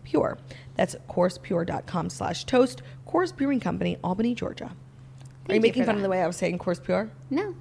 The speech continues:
Speaker 2: I wouldn't do that to you.
Speaker 1: Okay. Real Housewives of New York. So let's just, like,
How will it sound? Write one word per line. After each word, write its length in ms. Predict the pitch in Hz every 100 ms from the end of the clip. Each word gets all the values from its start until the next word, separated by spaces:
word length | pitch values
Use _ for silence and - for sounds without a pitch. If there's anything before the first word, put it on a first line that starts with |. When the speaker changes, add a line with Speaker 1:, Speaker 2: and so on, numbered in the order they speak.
| -
Speaker 2:
I 140 | 247
wouldn't 320 | 247 254 254
do 80 | 247
that 180 | 226 220
to 100 | -
you. 240 | 208 208 226 -
Speaker 1:
Okay. 200 | 190 - - - - - - - - - - - - -
Real 120 | 277
Housewives 360 | 262 233 240 220
of 100 | 196
New 80 |
York. 300 | 147 73 - -
So 340 | - 233 202
let's 260 | 208 247 -
just, 200 | 285 247
like, 200 | 190